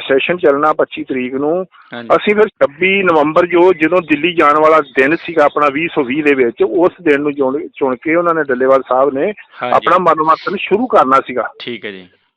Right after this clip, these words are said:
Speaker 1: ਤੇ ਪੱਚੀ ਤਰੀਕ ਰਾਤ ਨੂੰ ਹੀ ਤਕਰੀਬਨ ਤੜਕਸਾਰ ਦੋ ਵੱਜ ਕੇ ਸੰਤਾਲੀ ਮਿੰਟ ਨੇ ਭਗਵੰਤ ਮਾਨ ਦੀ ਸਰਕਾਰ ਨੇ ਡੱਲੇਵਾਲ ਸਾਹਿਬ ਨੂੰ ਜਿਹੜਾ ਵਾ ਦੋ ਢਾਈ ਸੌ ਫੋਰਸ ਲਾ ਕੇ
Speaker 2: ਹਾਂਜੀ, ਹਾਂਜੀ।
Speaker 1: ਜਿਹੜੇ ਵੀ ਉੱਥੇ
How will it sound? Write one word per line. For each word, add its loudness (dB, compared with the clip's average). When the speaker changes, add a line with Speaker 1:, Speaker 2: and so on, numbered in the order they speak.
Speaker 1:
ਤੇ 4
ਪੱਚੀ 0
ਤਰੀਕ 0
ਰਾਤ 4
ਨੂੰ 4
ਹੀ 0
ਤਕਰੀਬਨ -2
ਤੜਕਸਾਰ 2
ਦੋ -2
ਵੱਜ 2
ਕੇ -4
ਸੰਤਾਲੀ 0
ਮਿੰਟ -2
ਨੇ -2
ਭਗਵੰਤ 2
ਮਾਨ 0
ਦੀ -8
ਸਰਕਾਰ -2
ਨੇ -4
ਡੱਲੇਵਾਲ 0
ਸਾਹਿਬ -6
ਨੂੰ -6
ਜਿਹੜਾ 4
ਵਾ 4
ਦੋ 2
ਢਾਈ 2
ਸੌ -2
ਫੋਰਸ 2
ਲਾ 4
ਕੇ -4
Speaker 2:
ਹਾਂਜੀ, -6
ਹਾਂਜੀ। -14
Speaker 1:
ਜਿਹੜੇ 6
ਵੀ 4
ਉੱਥੇ -2